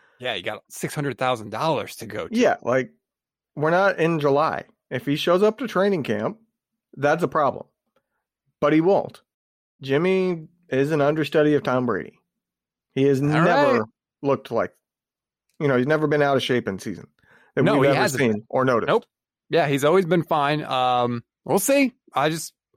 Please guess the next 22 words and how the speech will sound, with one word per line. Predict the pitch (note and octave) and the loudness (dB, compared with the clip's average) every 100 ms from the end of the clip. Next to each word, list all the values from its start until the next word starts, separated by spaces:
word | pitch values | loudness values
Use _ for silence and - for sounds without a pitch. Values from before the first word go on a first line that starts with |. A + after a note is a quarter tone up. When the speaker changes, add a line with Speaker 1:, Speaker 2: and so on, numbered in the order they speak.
| _ _ _ _ | _ _ _ _
Speaker 1:
it | - D#3+ | -4 -2
surprised | - G#3+ B3 G#3 D#3 | -2 0 2 2 0
me. | G#2 - B2+ | -6 -10 -6
That's | B2+ | 0
all | D#3+ E3+ G3 | 2 4 2
I'm | |
saying. | G3+ G3+ F3+ F3 F3+ - _ _ _ | 2 2 2 2 -2 -8 _ _ _
I | A#2+ | -6
didn't | C3 E3 | -2 0
expect | F#3+ - - A3 G#3 | -2 -4 -2 -2 0
it. | A3+ - | 0 0
And | D3+ | -4
I | C#3 | -4
saw | - D#3+ | 0 0
the | D#3+ | 0
photo | - G3 G3+ G3 F#3+ | 0 2 4 4 4
and | E3 | 4
I | D3+ | 2
was | D3+ | 0
just | C3+ - | -2 -2
like, | C3+ - | -2 -2
"Whoa." | A#2 | -4